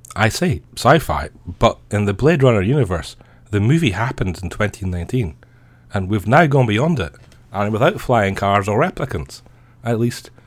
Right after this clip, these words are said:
I don't think we have replicants. It's hard to tell. Volume one is a compilation of all the individual Blade Runner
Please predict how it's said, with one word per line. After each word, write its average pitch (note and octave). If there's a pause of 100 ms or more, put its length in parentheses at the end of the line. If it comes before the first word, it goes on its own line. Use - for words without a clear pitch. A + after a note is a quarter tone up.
(320)
I C3
don't E3
think -
we A2+
have E2
replicants. G#2 (480)
It's -
hard F#3
to B2+
tell. D#3+ (680)
Volume E3
one A#2
is G2
a G2
compilation G#2+ (260)
of F#2+
all A#2
the A#2
individual G2+
Blade G2+
Runner G2